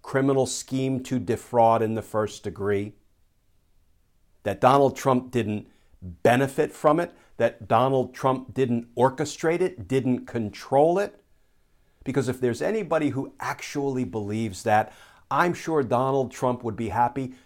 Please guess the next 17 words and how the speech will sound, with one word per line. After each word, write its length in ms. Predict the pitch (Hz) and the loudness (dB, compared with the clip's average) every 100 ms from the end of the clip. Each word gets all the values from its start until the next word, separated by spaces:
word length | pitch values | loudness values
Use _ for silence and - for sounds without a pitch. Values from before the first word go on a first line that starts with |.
| _ | _
to 120 | - | -6
sell 400 | 139 - 180 170 | -4 -2 -2 0
you 300 | 156 139 135 - | 0 0 0 -2
any 300 | 131 151 135 | -2 0 0
number 500 | 113 107 101 101 - | 0 -2 -4 -4 -6
of 280 | 95 80 - | -8 -10 -14
bridges. 640 | 90 85 - - - - - _ _ _ _ _ _ _ _ _ _ _ _ _ _ _ _ _ _ _ _ _ | -14 -12 -14 -18 -16 -16 -20 _ _ _ _ _ _ _ _ _ _ _ _ _ _ _ _ _ _ _ _ _
So 500 | - - 104 98 92 _ _ - | -12 -4 -2 -2 -6 _ _ -8
will 240 | 107 147 | -2 -2
the 100 | 123 | -2
next 260 | 120 127 110 | -6 -8 -8
round 240 | 107 113 | -8 -6
of 80 | 104 | -8
indictments 760 | 98 90 98 117 107 - - _ _ _ _ _ _ _ | -8 -8 -10 -10 -14 -14 -20 _ _ _ _ _ _ _
have 640 | 98 98 95 92 - - _ _ _ _ _ _ - | -8 -4 -4 -6 -14 -20 _ _ _ _ _ _ -12
a 160 | 104 - | -12 -12
Trump 460 | - - 98 101 - | -16 -8 -6 -6 -12